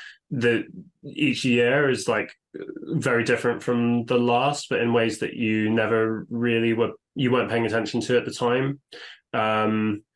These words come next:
so, I mean, I think this is something that anyone would get value from or would get pleasure from. But I think particularly when you have young children,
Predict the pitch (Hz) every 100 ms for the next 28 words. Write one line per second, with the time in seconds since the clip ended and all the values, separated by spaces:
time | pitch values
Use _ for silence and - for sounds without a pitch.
0 | - - _ _ - - 127 120 120 113
1 | 131 135 135 135 147 123 120 113 123 110
2 | 107 120 117 101 101 101 - - 113 104
3 | 107 104 110 110 101 110 101 104 101 101
4 | - 98 - - 113 101 95 104 98 95
5 | 110 - 117 120 110 117 135 - 120 107
6 | 110 104 104 113 107 117 110 107 98 98